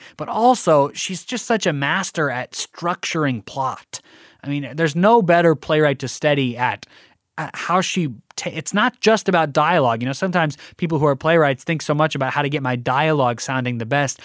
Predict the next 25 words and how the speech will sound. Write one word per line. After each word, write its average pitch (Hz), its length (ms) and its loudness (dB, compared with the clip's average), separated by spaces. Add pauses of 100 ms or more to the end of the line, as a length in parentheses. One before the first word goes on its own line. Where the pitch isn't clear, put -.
(140)
when 147 140 -4
really 220 280 2
playwriting 190 520 2
is 143 180 -6
all 165 260 4
about 139 260 0
structure. - 560 -8 (360)
It's 147 260 -6
all 196 300 6
about 160 320 2
the 139 80 2
building 151 640 4
blocks 127 600 0 (220)
of 127 280 -2
a 123 60 -2
great 131 380 -2
story. 127 520 0
And 120 300 -10
Carol 190 220 0
Churchill 147 360 -2
is 120 100 -2
a 123 40 -2
master 131 580 -2
of 110 100 -2
using 123 540 0